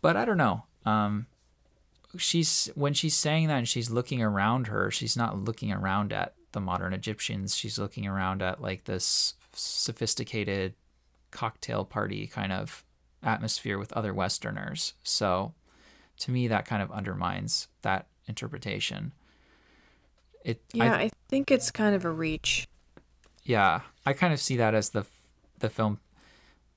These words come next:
Speaker 1: positioning her as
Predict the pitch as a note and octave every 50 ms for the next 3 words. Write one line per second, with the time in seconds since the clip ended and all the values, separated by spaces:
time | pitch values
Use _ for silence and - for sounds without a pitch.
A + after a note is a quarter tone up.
0 | _ _ - - B2+ A#2 A#2 A#2+ A#2+ - - B2+ A#2 A2 G#2+ G#2 G#2 G#2 G2+ -
1 | - _ - - - - B2+ A#2+ A2+ A2 G#2+ G#2 G2+ G2 G2 - - - G2 F#2+
2 | F#2+ F#2+ F#2 F#2 - - - - -